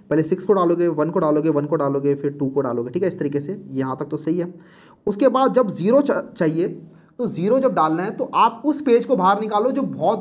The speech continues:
देर बाद required होगा, ठीक है। तो इसके लिए कौन सा हम देखेंगे, Future में देखेंगे कि अच्छा थ्री, फ़ोर, सिक्स, तो सिक्स तो हमें तुरंत चाहिए, तो सिक्स को तो हम बाहर नहीं निकालेंगे। अगला है, अ, ज़ीरो, फिर अगला है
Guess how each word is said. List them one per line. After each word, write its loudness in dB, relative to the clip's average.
देर 2
बाद 0
required 0
होगा, -6
ठीक -4
है। 0
तो 2
इसके 0
लिए 4
कौन 0
सा -2
हम -2
देखेंगे, -2
Future -2
में 0
देखेंगे -4
कि -10
अच्छा -4
थ्री, 0
फ़ोर, 2
सिक्स, -4
तो 2
सिक्स 0
तो 4
हमें 0
तुरंत 2
चाहिए, 0
तो -4
सिक्स -6
को 0
तो 0
हम -2
बाहर -2
नहीं -4
निकालेंगे। -4
अगला 2
है, 0
अ, -2
ज़ीरो, 2
फिर -2
अगला 0
है 2